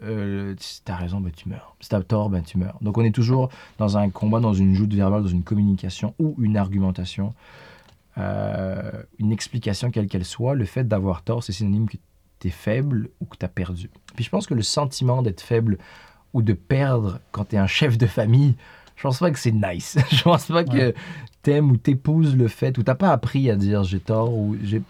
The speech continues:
Speaker 1: t'as pas appris à être faible, ou t'as moins appris à être faible, ou à savoir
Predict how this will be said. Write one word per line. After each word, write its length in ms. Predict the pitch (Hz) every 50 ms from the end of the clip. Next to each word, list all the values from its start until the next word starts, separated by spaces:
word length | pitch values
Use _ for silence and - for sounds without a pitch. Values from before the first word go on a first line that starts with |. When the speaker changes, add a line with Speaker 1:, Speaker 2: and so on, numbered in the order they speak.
| - - -
Speaker 1:
t'as 80 | - -
pas 120 | - 143
appris 280 | 131 117 - - 139 127
à 20 |
être 140 | 107 95 -
faible, 400 | - - 113 107 107 104 95 101 -
ou 140 | 110 107 98
t'as 140 | 113 113
moins 300 | 113 117 123 139 139 143
appris 340 | 135 120 - - - 120 113
à 40 | 107
être 120 | 98 95
faible, 240 | - - 110 113 107 104
ou 20 |
à 40 | 98
savoir 500 | - - 101 98 104 107 113 113 113